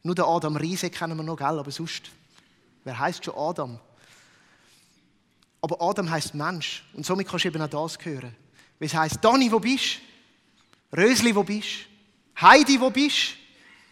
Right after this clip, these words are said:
du? Urs, wo bist du?“ Und der Adam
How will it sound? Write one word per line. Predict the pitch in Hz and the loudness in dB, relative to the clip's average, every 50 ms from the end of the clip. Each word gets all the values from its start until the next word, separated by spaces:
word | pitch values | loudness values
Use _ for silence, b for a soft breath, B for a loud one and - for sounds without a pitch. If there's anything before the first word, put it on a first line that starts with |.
| b b b b b b _ _ - | b b b b b b _ _ -6
du? | 180 | -6
Urs, | 202 196 190 190 | -6 -4 -4 -4
wo | 190 180 | -4 -4
bist | 185 180 175 170 - - - | -4 -6 -8 -8 -10 -14 -14
du?“ | - b b b b b b b b b b b b b b b b b _ _ _ _ _ _ _ _ _ _ _ _ _ _ _ _ _ _ _ _ _ _ _ _ _ _ _ _ _ _ _ _ _ _ _ _ _ _ _ _ _ _ _ _ _ _ _ | -18 b b b b b b b b b b b b b b b b b _ _ _ _ _ _ _ _ _ _ _ _ _ _ _ _ _ _ _ _ _ _ _ _ _ _ _ _ _ _ _ _ _ _ _ _ _ _ _ _ _ _ _ _ _ _ _
Und | - 160 - | -6 -4 -2
der | 180 | 0
Adam | 156 180 185 208 175 170 175 190 226 240 | 2 2 2 2 2 2 2 2 0 -2